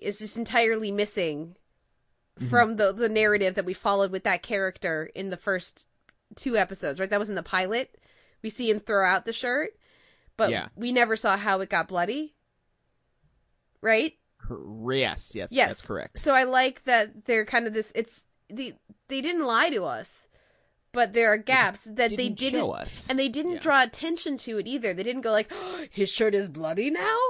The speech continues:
Speaker 1: How did that happen?" You know, so I like that they are just sort of kind of go, it's, it's, it's sneaky, but, it, or I should say it's sly.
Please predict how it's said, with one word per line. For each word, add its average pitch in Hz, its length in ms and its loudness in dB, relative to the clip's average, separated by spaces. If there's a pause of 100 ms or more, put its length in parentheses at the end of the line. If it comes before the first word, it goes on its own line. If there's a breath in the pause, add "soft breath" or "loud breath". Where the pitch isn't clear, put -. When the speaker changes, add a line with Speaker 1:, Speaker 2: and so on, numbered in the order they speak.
Speaker 1:
How 185 280 0
did 453 220 -6 (100)
that 698 420 2
happen?" - 720 -12
You 294 120 -2
know, 277 120 4
so - 140 -2
I 277 100 4
like 285 300 0
that 285 240 -2
they 233 400 2
are 220 180 2
just 220 220 -12
sort 247 160 0
of 226 120 -4 (460)
kind 240 180 0
of 226 80 -2
go, 233 140 2
it's, 233 240 -2
it's, - 320 -8
it's 247 200 -10
sneaky, 311 480 -2
but, 214 200 2
it, 190 200 -2
or 233 140 4
I 247 80 6
should 294 180 -8
say 359 140 -4
it's 302 160 -10
sly. 208 640 -4